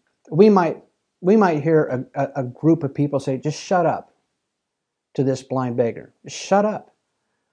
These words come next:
We're, we're important people here. We're imp-, we're, we're part of an important movement,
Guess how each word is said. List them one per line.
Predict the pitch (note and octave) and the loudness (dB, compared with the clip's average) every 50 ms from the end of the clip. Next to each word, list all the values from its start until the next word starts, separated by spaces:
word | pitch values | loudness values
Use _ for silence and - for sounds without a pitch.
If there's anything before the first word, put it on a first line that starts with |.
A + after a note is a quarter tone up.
| _ _ _ _ _ - | _ _ _ _ _ -2
We're, | D3 D3+ F3 E3 | 2 2 2 2
we're | - E3 F#3 G3 | 2 2 2 2
important | F3 - - F#3 F3+ F3 D3+ D3 | 2 2 4 4 4 4 4 0
people | - E3 E3 D#3+ C#3 A#2 | 0 0 2 2 2 2
here. | A#2+ C3 | 2 4
We're | C3 D3+ | 4 6
imp-, | D#3 C#3+ C#3+ - - - - - - | 4 4 2 -2 -12 -12 -12 -12 -8
we're, | - C#3+ D3 - - | -6 -6 -6 -6 -2
we're | - D3+ E3 E3+ E3 E3+ | 2 6 8 8 8 6
part | - - - F#3+ F#3 F#3 | 4 6 6 8 8 8
of | D#3 | 6
an | D#3+ D3+ | 6 4
important | D3 C#3+ - - E3+ D3+ C3+ C3 C#3+ | 4 2 4 6 6 6 6 4 4
movement, | C#3+ D3 E3 F3+ F3 F3+ F3+ F3 - | 6 6 6 6 4 4 0 0 -2